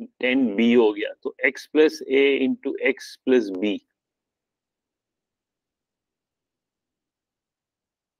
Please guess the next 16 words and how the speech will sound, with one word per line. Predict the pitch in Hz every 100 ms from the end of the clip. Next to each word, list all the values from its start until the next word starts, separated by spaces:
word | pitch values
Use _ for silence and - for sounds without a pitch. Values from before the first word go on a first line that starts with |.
| _ _ _
तो | 120
ये | 117 107
identity | 135 131 131 143 139 156
कौन | 147 147 147
सी | - 156
है? | 147 - _ _ _ _ _ _ _ _ _ _ _ _ _ _ _ -
Identity | 101 110 117 131
number | 131 120 110 107
four। | 107 _ 107 104 - _ _ _ _ _ _ _ _ _ _ _ _ _ _ _ _ -
तो | 101
इसको | 95 - 127
हम | 123
यूज़ | 117 120 104
कर | - 92
सकते | - - _
हैं। | -